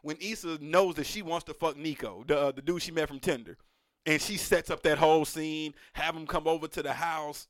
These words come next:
and she initiates sex. She initiates, like, "Hey, this is what I want." Wears the short skirt, just in, in insinuating everything, and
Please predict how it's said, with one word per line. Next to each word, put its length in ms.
and 120
she 300
initiates 600
sex. 340
She 260
initiates, 800
like, 320
"Hey, 400
this 220
is 80
what 160
I 100
want." 380
Wears 300
the 60
short 320
skirt, 800
just 240
in, 140
in 160
insinuating 720
everything, 880
and 180